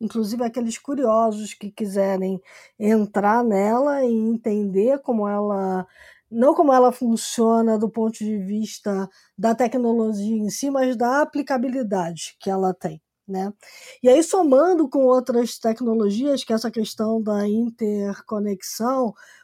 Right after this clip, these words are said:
quando a gente olha pro metaverso, pra realidade estendida, a gente vai chegar no momento em que eu vou poder ter habilidades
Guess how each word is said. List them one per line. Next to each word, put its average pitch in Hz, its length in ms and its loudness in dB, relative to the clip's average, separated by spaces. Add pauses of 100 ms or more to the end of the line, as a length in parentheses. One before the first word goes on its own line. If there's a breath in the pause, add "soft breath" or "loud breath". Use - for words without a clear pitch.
quando 277 260 2
a 294 120 4
gente 262 280 -2
olha 240 180 2
pro 226 160 -4
metaverso, 214 1040 -2
pra 208 260 -6
realidade 214 960 -6
estendida, 214 840 -6
a 208 60 -2
gente 254 240 -8
vai 277 140 -2
chegar 233 320 -8
no 233 100 -4
momento 233 600 -6
em 247 100 -10
que 247 140 -10
eu 247 80 -4
vou 247 140 -10
poder 240 400 -2
ter 208 280 -2 (220 soft breath)
habilidades 214 1160 -2